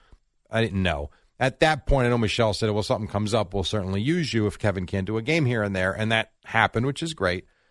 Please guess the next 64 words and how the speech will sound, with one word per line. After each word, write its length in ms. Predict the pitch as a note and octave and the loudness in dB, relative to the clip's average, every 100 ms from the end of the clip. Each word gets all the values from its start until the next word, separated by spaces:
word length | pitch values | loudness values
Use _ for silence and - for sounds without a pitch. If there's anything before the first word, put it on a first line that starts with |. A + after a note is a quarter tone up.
| _ _ C#3 | _ _ 0
And 120 | C#3 | 2
at 140 | C#3+ | 2
that 140 | D3+ C3+ | 2 2
point, 100 | G#2+ | -2
I'm 40 | |
like, 140 | G2 - | -6 -8
"I 80 | - | -4
would 100 | E2 | -2
love 200 | D#2+ E2 | -2 -2
to 80 | - | -4
do 120 | D#2+ | -4
this 180 | - - | -8 -8
every 180 | - - | -10 -14
week." 240 | - - _ _ _ - | -20 -20 _ _ _ 0
Like, 180 | C3+ - | 0 0
it's 200 | A#2+ - | -4 -4
my 340 | F2 F2 F#2+ | -4 -2 -2
team. 560 | G2 - F#2+ F#2 F#2+ F2+ _ _ _ _ A#2+ | -2 -4 -2 -2 -4 -6 _ _ _ _ -4
Like, 120 | A#2+ | 2
I 120 | C#3 E3+ | 4 4
go 100 | F3+ | 2
to 100 | C#3 | 2
A 100 | C3 | 0
T 200 | - C#3 | 0 -2
and 100 | A#2+ | -2
T 100 | B2+ | -4
Stadium. 380 | - A2+ A#2 A#2 | -2 0 0 0
I 80 | A2 | 0
think 160 | C#3+ | 0
my 100 | B2+ | 0
son 280 | G2+ A#2+ G#2 | 0 0 0
thinks 180 | F2+ E2 | -2 -2
I'm, 300 | F2+ E2+ F2 | -2 -4 -6
like, 200 | G2 F#2 | -6 -4
a 60 | F#2 | -4
loony 420 | E2+ F#2 G2 E2+ | -4 -2 -2 -2
bin. 320 | D2 D2+ D#2 F#2 | -4 -8 -10 -10
I, 300 | G2 G2+ F#2+ | -8 -6 -4
I 40 | |
should 160 | - G2 | -4 -4
be 60 | |
in 80 | F2+ | -2
a 40 | |
loony 200 | F#2 G#2+ | 0 -2
bin 220 | D#2 D#2 D#2 | -2 -8 -10
because 240 | E2+ G2 | -6 -2
I 100 | D3 | 0
walk, 220 | E3+ C#3+ | 0 0
I'm 80 | C3 | -2
like 100 | C#3+ | -2
a 100 | G2 | -4
smile 460 | - - B2 B2+ A#2 | -6 -6 -4 -2 -4
ear 120 | A#2 | -4
to 80 | B2+ | -4
ear 140 | A2 A2+ | -4 -2
walking 320 | G#2+ A2+ B2 | -2 -2 -2
around. 360 | G#2+ G2+ A2 G#2 | -2 -2 -4 -6
The 60 | |
tailgate's 580 | F2 - A2 A#2 A#2 - | -10 -10 -10 -8 -12 -10
awesome. 320 | G#2 A2 A#2 | -8 -8 -12
The 60 | G#2 | -18
stadium's 520 | - G#2 A2+ A2 G#2+ | -16 -6 -4 -4 -6
great. 140 | A2 G#2 | -4 -4
Like, 200 | G#2 | -4